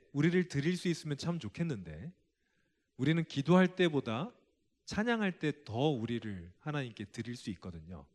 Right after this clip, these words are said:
그리고 또 찬양할 때 그 곡조와 가사를 통해서 우리에게 자기를 주시는 하나님을 더 잘 느낄 수가 있죠. 특히 젊은 세대가 그렇습니다.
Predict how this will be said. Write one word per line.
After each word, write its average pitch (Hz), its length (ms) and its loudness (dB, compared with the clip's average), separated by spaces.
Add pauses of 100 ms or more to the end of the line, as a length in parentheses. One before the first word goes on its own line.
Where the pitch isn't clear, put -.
(920)
그리고 220 200 4
또 220 140 2
찬양할 269 640 0
때 104 360 0 (320)
그 147 140 -2
곡조와 165 840 4 (640)
가사를 175 480 4
통해서 147 640 0 (440)
우리에게 196 500 8
자기를 156 480 6
주시는 151 380 0
하나님을 175 680 2 (260)
더 131 240 4
잘 98 380 -2 (140)
느낄 139 300 -6
수가 87 440 -12
있죠. 82 340 -12 (340)
특히 - 180 -12
젊은 147 320 0
세대가 139 380 -4
그렇습니다. 90 580 -14